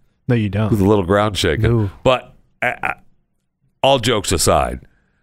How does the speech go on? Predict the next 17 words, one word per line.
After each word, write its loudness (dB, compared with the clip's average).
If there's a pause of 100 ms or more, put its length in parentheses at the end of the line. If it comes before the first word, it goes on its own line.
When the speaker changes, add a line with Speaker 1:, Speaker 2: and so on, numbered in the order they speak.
(420)
Speaker 2:
you 4
start 0
getting 0
into 0
six 0
and -2
seven 0
point 2
earthquakes. 0 (340)
Speaker 1:
Puerto 2
Rico's -4
not -2
there. -6 (100)
Speaker 2:
That's -2
doing -2
some -6
damage. -6